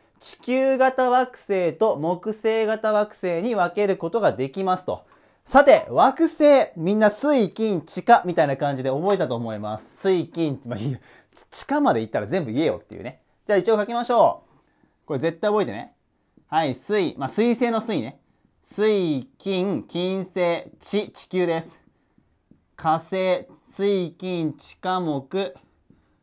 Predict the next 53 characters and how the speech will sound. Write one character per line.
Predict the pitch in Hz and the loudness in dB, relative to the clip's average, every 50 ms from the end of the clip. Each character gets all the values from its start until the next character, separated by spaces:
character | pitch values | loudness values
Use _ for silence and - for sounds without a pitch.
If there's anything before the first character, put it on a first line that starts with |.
| _ _ _ _ _ _ _ _ - | _ _ _ _ _ _ _ _ -6
土 | 120 139 147 151 | -4 -2 -2 -2
星、 | 151 - - 190 190 190 190 202 196 185 - - | -4 -6 -6 -6 -4 -2 -2 -2 -2 -4 -6 -8
天 | 175 165 165 170 170 175 175 170 170 | -6 -6 -4 -4 -4 -4 -4 -4 -2
王 | 165 165 160 160 | -2 -2 -2 -4
星、 | 156 - - 185 170 117 | -4 -4 -4 -4 -4 -4
ド | 107 113 147 156 160 | -4 -2 0 0 0
ッ | |
テ | 156 - _ _ _ - 208 220 202 | -2 -6 _ _ _ -4 -4 -2 -2
ン、 | 156 - | -4 -6
海、 | - - 190 160 120 - - | -4 -2 -2 -2 -2 -4 -6
海 | - 160 156 165 165 | -4 -4 -2 -2 -2
王 | 156 156 | -2 -2
星 | 156 160 147 | -4 -4 -4
で | 139 | -4
す | 127 | -6
ね。 | 110 95 95 - - _ _ _ _ _ _ _ _ _ _ _ _ _ _ _ _ _ _ _ _ _ _ _ _ _ _ _ _ _ _ | -8 -10 -12 -14 -18 _ _ _ _ _ _ _ _ _ _ _ _ _ _ _ _ _ _ _ _ _ _ _ _ _ _ _ _ _ _
ま | - 160 | -4 -2
あ、 | |
皆 | 160 170 202 247 269 | 0 0 2 0 0
さ | 269 277 247 | 2 2 0
ん | 220 190 | 2 2
の | 170 151 123 - - | 0 0 0 -2 -4
お | 151 156 156 | -4 -2 0
父 | 214 214 208 | 0 0 2
さ | 240 214 | 2 0
ん | 202 | 2
お | 202 | 2
母 | 214 214 | 2 2
さ | 190 151 | 2 0
ん、 | 135 | 0
自 | 135 202 | 2 4
分 | 226 269 269 | 4 4 4
も | 277 262 | 2 2
そ | 277 269 | 2 2
う | 233 | 0
で | 196 - | 0 0
し | |
た | - 151 | -2 -4
け | 196 185 | -2 -2
ど、 | 165 | -4
昔 | 151 170 226 247 269 | -2 -2 -2 0 0
は | 240 180 | 0 0
冥 | 156 175 196 214 220 | 0 0 0 0 0
王 | 220 | 0
星 | 220 226 226 214 | 2 2 2 2
が | 214 208 | 2 0
あ | |
っ | 214 | -2
た | 202 156 | -4 -6
ん | 123 | -6
で | 107 101 | -6 -6
す | |
よ。 | 107 98 - | -8 -8 -8